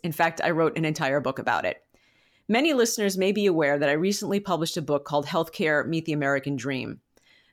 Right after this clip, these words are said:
The book came out in October of twenty eighteen, and it's an Amazon bestseller. I'm proud of the book,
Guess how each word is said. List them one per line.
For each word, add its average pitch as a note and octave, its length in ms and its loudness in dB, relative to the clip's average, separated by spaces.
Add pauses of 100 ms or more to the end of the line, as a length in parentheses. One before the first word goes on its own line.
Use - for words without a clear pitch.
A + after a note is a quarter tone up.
The F3 60 -2
book G3+ 180 2
came F#3+ 220 2
out E3+ 160 2
in E3+ 80 -2
October G#3+ 480 2
of G#3 120 -6
twenty F#3+ 300 0
eighteen, E3+ 600 -2
and - 180 -6
it's D3 120 -6
an D#3+ 60 -2
Amazon D3+ 420 0
bestseller. C3 600 -2 (480)
I'm E3 100 -4
proud G3+ 300 4
of G3+ 80 0
the G3 80 2
book, D#3+ 340 0